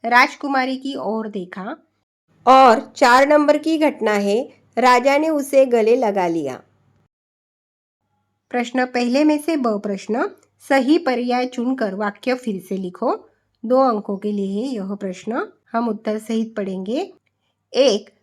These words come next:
जरूर इसके पीछे कोई मकसद होगा। दूसरा वाक्य है, "सो मैं उन्हें भुनवा कर खा गई।"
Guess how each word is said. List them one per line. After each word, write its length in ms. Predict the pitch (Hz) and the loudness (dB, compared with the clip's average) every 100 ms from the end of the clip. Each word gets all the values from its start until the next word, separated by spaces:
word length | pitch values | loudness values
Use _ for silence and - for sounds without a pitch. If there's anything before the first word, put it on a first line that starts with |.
| - | -6
जरूर 300 | 247 277 339 | 0 2 2
इसके 300 | 330 - 294 | 0 -2 -4
पीछे 380 | 277 247 - 247 | -4 -8 -6 -6
कोई 300 | 247 214 269 | -4 -4 -4
मकसद 540 | 269 190 - 208 208 | -6 -8 -10 -8 -8
होगा। 440 | 180 180 196 180 185 _ _ _ _ | -10 -10 -10 -14 -16 _ _ _ _
दूसरा 360 | 226 247 254 269 | -4 -2 2 4
वाक्य 300 | 254 247 254 | 4 0 -4
है, 280 | 247 349 392 _ _ | -2 -4 -6 _ _
"सो 520 | - 320 285 247 - _ 262 | -6 0 2 0 -8 _ -2
मैं 140 | 302 | 2
उन्हें 300 | 311 285 320 | 2 2 0
भुनवा 340 | 277 220 202 202 | 0 0 -4 -4
कर 320 | 233 381 539 _ - | -2 -2 -4 _ -4
खा 200 | 247 202 | -2 -2
गई।" 260 | 185 190 | -4 -12